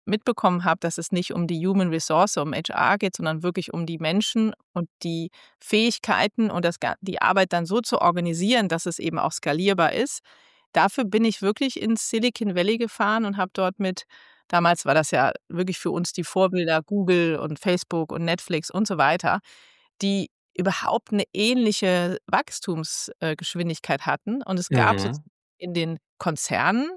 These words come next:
Speaker 1: keine Vergleiche für mich und in den Startups auch nicht, weil die nicht so stark gewachsen sind. Das heißt, ich hab wirklich so gesucht nach dieser Art von, sag ich mal so, Startup on a Scale, nach der Art zu skalieren, ohne in so eine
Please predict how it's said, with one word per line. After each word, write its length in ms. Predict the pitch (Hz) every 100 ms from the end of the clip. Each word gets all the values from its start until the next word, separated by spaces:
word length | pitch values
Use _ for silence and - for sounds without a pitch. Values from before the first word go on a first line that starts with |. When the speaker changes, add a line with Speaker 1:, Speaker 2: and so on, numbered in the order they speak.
| -
Speaker 1:
keine 440 | - 233 247 254
Vergleiche 600 | 247 233 214 - - - 269
für 140 | 269
mich 280 | 254 294 - - - - -
und 100 | -
in 80 | 202
den 120 | 202
Startups 460 | 196 190 202 214 -
auch 340 | - 226 311
nicht, 220 | 240 170 -
weil 120 | 170
die 80 | 175
nicht 160 | 170
so 80 | -
stark 280 | 156 175 147
gewachsen 460 | 151 139 - - 156
sind. 160 | 156
Das 160 | 151 -
heißt, 180 | 185 202
ich 60 |
hab 100 | 202
wirklich 200 | 214 208
so 120 | 220
gesucht 600 | 196 180 175 262 311 - - - - _ _ - -
nach 180 | 190 180
dieser 340 | - 208 208
Art 320 | 80 117 226 -
von, 440 | 214 185 175 151 _ _ _ -
sag 120 | 180
ich 60 | 185
mal 140 | 170
so, 100 | 165
Startup 440 | 160 160 185 185 170
on 140 | 175
a 20 |
Scale, 600 | - - 196 165 160 254 - - - -
nach 100 | 165
der 200 | 180 180 - _ -
Art 280 | - 220 -
zu 120 | 226
skalieren, 720 | - 180 170 202 240 240 269 - _ _ _ -
ohne 480 | 185 233 247 240 185
in 120 | 202
so 120 | 190
eine 220 | 190 190